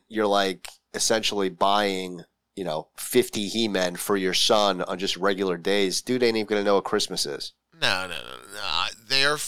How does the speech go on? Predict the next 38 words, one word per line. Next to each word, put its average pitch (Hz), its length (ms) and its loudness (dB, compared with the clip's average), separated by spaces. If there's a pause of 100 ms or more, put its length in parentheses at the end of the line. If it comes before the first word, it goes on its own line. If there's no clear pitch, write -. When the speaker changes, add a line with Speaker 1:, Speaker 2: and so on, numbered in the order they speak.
Speaker 2:
they're 117 200 -2
mine. 87 560 -2 (320)
I'm 95 180 -10
not, 110 260 0 (160)
Speaker 1:
Mm. 92 240 -12 (100)
Speaker 2:
I'm 110 200 -4
not 117 260 2
disputing 101 600 -4
the 95 80 -10
fact 78 380 -4
that 85 140 -20
they 90 160 -2
are 101 100 -4
mine, 60 500 -12 (680)
and 107 140 -4
they 110 120 2
are 107 80 -2
total 123 420 0
nostalgia 110 640 2
buys 80 380 -4
for 78 260 -4
me. 71 280 -16 (800)
But, 104 380 2
um, 95 420 0 (1300)
no, 185 60 -4
I 123 160 0
just - 320 0
Speaker 1:
How 135 60 -4
do 180 80 -2
you - 60 -8
have 110 160 -14
room 127 260 -2
to 82 80 -4
store 95 420 2
all 64 120 -4
this - 160 -8
shit? - 480 -4
Speaker 2:
That's, - 640 2